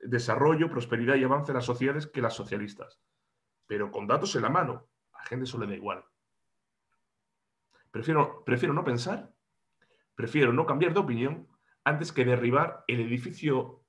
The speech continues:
intelectual o pseudointelectual sobre el que he edificado mis creencias. Antes que derribar este edificio que he tardado veinte años en construir, prefiero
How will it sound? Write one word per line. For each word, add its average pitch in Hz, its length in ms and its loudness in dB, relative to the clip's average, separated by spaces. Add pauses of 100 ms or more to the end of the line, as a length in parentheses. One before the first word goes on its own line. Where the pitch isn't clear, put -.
(140)
intelectual 120 880 2
o 120 80 0
pseudointelectual 117 960 0 (140)
sobre 120 320 2
el 117 80 -2
que 127 120 2
he - 20 4
edificado 131 440 0
mis 120 160 -2
creencias. - 540 -8 (320)
Antes 185 220 -2
que 196 100 2
derribar 131 560 2 (280)
este 165 200 -2
edificio 143 380 -4
que 113 220 0
he 135 60 4
tardado 127 300 4
veinte 156 300 2
años 147 180 0
en 135 80 -4
construir, 123 560 -4 (420)
prefiero 160 600 -2